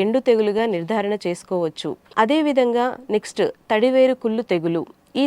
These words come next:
తడివేరు కుళ్ళు తెగులు అనేది ప్రస్తుతం ఈ సంవత్సరం, అంటే మోంతా తుఫాను కారణంగా కాను మరియు ఖరీఫ్లో అనేక జిల్లాలలో మనకి అధిక వర్షాలు రిసీవ్ చేసుకున్నాం కాబట్టి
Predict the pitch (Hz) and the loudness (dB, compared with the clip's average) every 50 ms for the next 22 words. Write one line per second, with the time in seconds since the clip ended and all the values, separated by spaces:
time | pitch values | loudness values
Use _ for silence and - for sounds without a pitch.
0 | 269 - 247 226 226 277 285 311 311 311 294 - 262 233 240 233 - 220 202 208 | 2 4 4 4 4 4 2 2 2 0 0 0 0 0 0 0 -2 -2 -2 0
1 | 208 220 220 202 185 185 175 175 - 226 247 _ - 202 202 190 - - 269 240 | 0 2 2 2 2 0 0 -2 -2 -4 -6 _ -4 -4 -4 -4 -4 -6 -2 0
2 | 269 247 220 - - - - 190 220 240 - 233 196 202 202 208 196 - 196 185 | 0 0 0 -2 -4 -6 -6 -4 -4 -4 -4 -4 -4 -2 -4 -4 -4 -4 -4 -4
3 | 170 - - - 185 196 196 226 208 - - - - - - - 190 196 202 220 | -4 -6 -6 -6 -6 -2 0 -2 -2 -2 -6 -12 -20 -20 -12 -6 -2 0 2 2
4 | 240 226 262 254 254 254 233 - 240 226 220 226 220 - 185 185 190 196 208 208 | 2 2 0 0 2 0 -2 -2 -2 -2 -2 -2 0 0 0 0 0 0 0 0
5 | 202 202 202 196 - 190 185 180 196 202 208 - _ _ - 190 190 190 202 196 | 0 -2 -4 -4 -4 -4 -4 -2 -2 -2 -4 -6 _ _ -10 -6 -2 0 2 4
6 | 202 190 151 - - 214 196 202 240 254 247 - 247 247 254 240 - - 170 185 | 4 4 2 0 -2 -4 0 0 0 -2 -2 0 2 4 4 2 0 -2 -4 -2
7 | 196 214 240 240 - 269 220 - 233 208 214 220 214 214 208 208 214 214 226 - | 0 0 0 2 0 -2 0 0 0 0 0 0 0 0 0 0 0 -2 -2 -4
8 | - - - - - - 214 214 208 - 214 185 180 196 214 - 247 233 233 214 | -10 -20 -20 -20 -6 -2 0 0 2 2 2 0 0 0 0 0 0 0 0 -2
9 | - - 226 226 220 214 190 180 - - 220 208 - 214 185 185 - - 202 185 | 0 -2 0 2 2 2 0 0 -2 -2 -4 -4 0 -2 -4 -4 -4 -8 -6 -4
10 | 196 185 190 185 - 175 170 160 170 165 - 214 | -2 -4 -4 -4 -4 -4 -2 -2 -4 -4 -2 -4